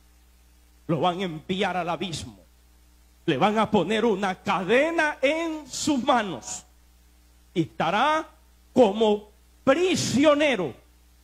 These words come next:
por mil años. Pero después que los mil años se cumplan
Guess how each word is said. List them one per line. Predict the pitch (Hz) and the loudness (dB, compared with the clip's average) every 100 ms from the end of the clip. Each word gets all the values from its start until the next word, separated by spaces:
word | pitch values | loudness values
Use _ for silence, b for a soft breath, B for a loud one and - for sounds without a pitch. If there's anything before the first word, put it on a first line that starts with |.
| _ _ _ | _ _ _
por | 214 180 | 0 2
mil | 247 240 | 2 2
años. | 208 160 107 - - - _ _ _ _ _ _ _ _ - | 0 -4 -12 -16 -16 -18 _ _ _ _ _ _ _ _ -4
Pero | 202 190 | 0 0
después | 196 190 - 285 320 | -2 -4 0 2 2
que | 311 254 | 0 0
los | 220 143 | 0 -2
mil | 226 277 370 359 | -2 2 2 2
años | 359 359 277 | 0 -2 -4
se | 311 302 | -4 0
cumplan | 339 277 - 190 131 | 0 0 -6 -6 -6